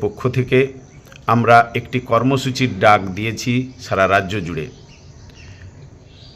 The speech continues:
আমরা একটি গণমেল পাঠানোর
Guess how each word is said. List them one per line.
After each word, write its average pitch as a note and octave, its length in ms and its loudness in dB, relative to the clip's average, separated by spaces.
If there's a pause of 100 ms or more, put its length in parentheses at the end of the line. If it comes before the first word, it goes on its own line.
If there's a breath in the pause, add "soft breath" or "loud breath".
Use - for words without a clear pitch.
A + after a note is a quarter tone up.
(120)
আমরা C3 500 6 (260)
একটি C3+ 280 -2
গণমেল C3 800 2 (360)
পাঠানোর C3 580 0